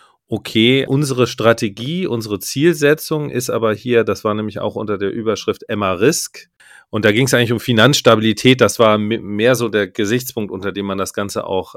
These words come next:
ähm, da betrachtet hat im Unternehmen. Und dann haben die gesagt, „Na ja,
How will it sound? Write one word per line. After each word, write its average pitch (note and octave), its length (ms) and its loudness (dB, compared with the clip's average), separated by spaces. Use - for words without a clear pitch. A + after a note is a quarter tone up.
ähm, F2+ 240 -12
da G2 120 -2
betrachtet A#2 460 0
hat G#2+ 100 2
im G2 60 -6
Unternehmen. G2 520 -2
Und A2+ 80 -4
dann A2+ 80 4
haben B2+ 140 2
die A#2+ 100 -2
gesagt, A#2+ 320 4
„Na G#2+ 120 0
ja, C3+ 280 2